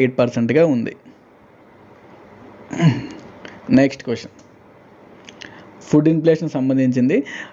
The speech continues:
రెండు వేల ఇరవై మూడులో ఆహార ద్రవ్యోల్బణం ఎంత శాతంగా, అంటే రెండు వేల ఇరవై మూడులో ఫుడ్ ఇన్‌ఫ్లేషన్ ఎంత శాతంగా అవుతుందని చెప్పి సర్వే అంచనా వేయడం జరిగింది. ఆప్షన్ ఏ ఫోర్ పాయింట్ సిక్స్ పర్సెంట్, ఆప్షన్ బి ఫైవ్ పాయింట్ సిక్స్ పర్సెంట్, ఆప్షన్ సి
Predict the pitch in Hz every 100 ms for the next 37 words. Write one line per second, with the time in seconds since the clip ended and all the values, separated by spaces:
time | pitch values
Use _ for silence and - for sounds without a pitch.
0 | - 135 151 175 175 156 165 160 151 147
1 | 196 135 131 151 170 165 143 143 151 147
2 | 135 165 135 - 147 151 147 135 156 139
3 | 147 151 151 143 185 165 139 156 156 151
4 | 151 160 131 131 147 156 139 135 139 131
5 | 131 131 - 123 143 131 127 131 127 123
6 | 123 120 120 131 262 - - - - -
7 | - - - - 123 - 160 160 151 135
8 | 139 156 151 135 - 165 156 208 202 135
9 | - 147 143 135 127 127 151 147 135 -
10 | 147 139 185 151 127 147 135